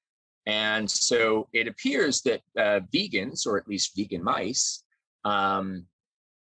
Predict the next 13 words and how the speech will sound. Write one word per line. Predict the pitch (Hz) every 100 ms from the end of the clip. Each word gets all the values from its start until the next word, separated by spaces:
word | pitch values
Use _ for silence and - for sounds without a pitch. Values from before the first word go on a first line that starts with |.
| _ _ _
have | - 127
this | 123 120
capacity. | - - 123 110 - - - _
They | 107
develop | 104 98 113 120 117
and | 98
grow | 95 110 110 110
a | 104
gut | 92 113 107
microbiome | 107 104 101 92 98 101 98 123 147 -
to | 95
provide, | - 101 104 101 101 104 95 - - _ _ _ _
um, | 92 90 90 87 87 85 87